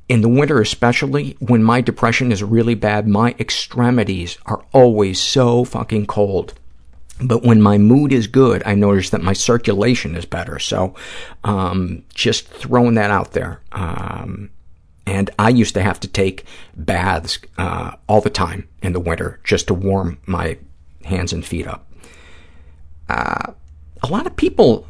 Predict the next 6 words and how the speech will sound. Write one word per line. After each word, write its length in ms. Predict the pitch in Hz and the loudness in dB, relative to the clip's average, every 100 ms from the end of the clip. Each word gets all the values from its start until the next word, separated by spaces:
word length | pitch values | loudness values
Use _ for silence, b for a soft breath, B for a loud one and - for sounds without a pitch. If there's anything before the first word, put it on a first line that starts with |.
| - | -6
uh, 460 | 113 58 55 58 - | -4 -2 -4 -6 -8
apparently 640 | - 143 143 156 156 85 - - | -6 -6 -6 -6 -6 -6 -10 -8
listen 480 | 104 113 - 180 143 | -2 2 2 0 0
to 160 | 156 | 0
the 100 | 139 | 2
show 540 | 127 120 110 101 101 | 2 4 4 4 2